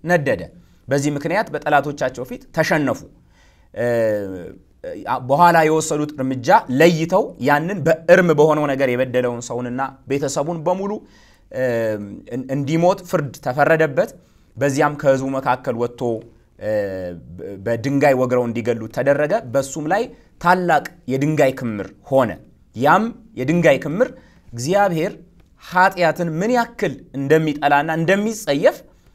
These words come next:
በእግዚአብሔር ልጆች መካከል ኃጢአት፣ በእግዚአብሔር ልጆች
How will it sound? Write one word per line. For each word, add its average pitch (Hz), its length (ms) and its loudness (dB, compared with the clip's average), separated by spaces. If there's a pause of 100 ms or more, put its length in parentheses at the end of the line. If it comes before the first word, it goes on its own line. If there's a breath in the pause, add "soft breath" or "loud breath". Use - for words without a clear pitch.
(160)
በእግዚአብሔር 175 540 2
ልጆች 160 300 -2
መካከል 147 500 -4 (580)
ኃጢአት፣ 156 480 0
በእግዚአብሔር 160 500 2
ልጆች 156 240 -6